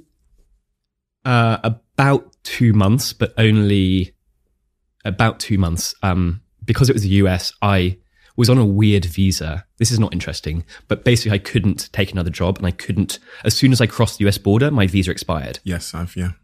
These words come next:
Speaker 1: But whilst I was there, I could stay there for actually two years or something.
Speaker 2: Right.
Speaker 1: Um, so I just spent a summer in New York chilling out and then came back to the U K. And I think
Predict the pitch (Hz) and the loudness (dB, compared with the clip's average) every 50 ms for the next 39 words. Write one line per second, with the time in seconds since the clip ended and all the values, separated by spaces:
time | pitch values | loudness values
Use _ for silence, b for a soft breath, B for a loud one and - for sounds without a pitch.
0 | _ _ _ _ _ - 120 110 120 117 - - 107 104 98 - 196 147 113 101 | _ _ _ _ _ -4 0 2 2 2 2 2 0 0 2 2 2 2 2 0
1 | - - - - - 120 107 92 92 90 - - 104 101 - - 95 80 - - | -2 -4 -10 -4 0 0 0 2 0 -2 -2 -4 -4 -4 -4 -6 -8 -8 -8 -8
2 | - - 101 90 87 92 92 85 78 - - 85 - - - - - - - B | -2 0 2 2 2 2 0 0 -2 -8 -8 -10 -10 -10 -12 -12 -12 -14 -16 B
3 | B B B B 95 80 - - - 98 98 92 87 85 82 85 82 82 80 80 | B B B B -10 -10 -10 -10 -6 -2 -2 0 0 0 -2 -2 -2 -2 -4 -6
4 | - - - 104 98 101 95 101 - - 92 - 78 80 - 98 85 85 82 78 | -6 -2 0 0 2 2 0 -4 -4 -4 -6 -6 -6 -6 -4 -2 -2 -2 -2 -2
5 | 80 80 80 80 80 - - - _ - - 73 73 67 69 69 - _ _ - | -2 -2 -2 -2 -4 -6 -8 -16 _ -10 -6 -6 -6 -6 -6 -10 -12 _ _ -6
6 | 90 87 85 - - 87 82 76 - - - 80 80 - - 87 90 87 - - | -6 -6 -6 -4 -4 -6 -6 -6 -8 -10 -8 -8 -8 -6 -6 -6 -6 -4 -2 -4
7 | 92 - _ | -4 -4 _